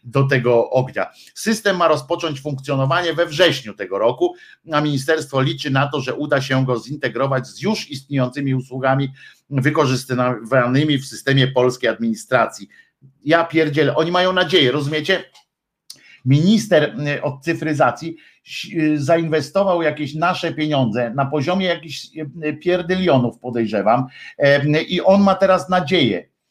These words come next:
Kumacie ten, ten, ten rodzaj? Jakby teraz wyobraźcie sobie, jak Microsoft Teams na przykład, na przykład siedzą,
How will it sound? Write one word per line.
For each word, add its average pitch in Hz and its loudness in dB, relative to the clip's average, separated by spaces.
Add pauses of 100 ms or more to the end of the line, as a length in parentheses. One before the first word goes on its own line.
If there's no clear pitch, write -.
(280)
Kumacie 160 -2
ten, 156 -6 (220)
ten, 156 -2 (140)
ten 151 -4
rodzaj? 156 0
Jakby 160 0
teraz 196 2 (260)
wyobraźcie 165 2
sobie, 170 -4
jak 151 0
Microsoft 165 -4
Teams 131 -2
na 127 0
przykład, - -10
na 131 0
przykład 127 -6
siedzą, 147 -2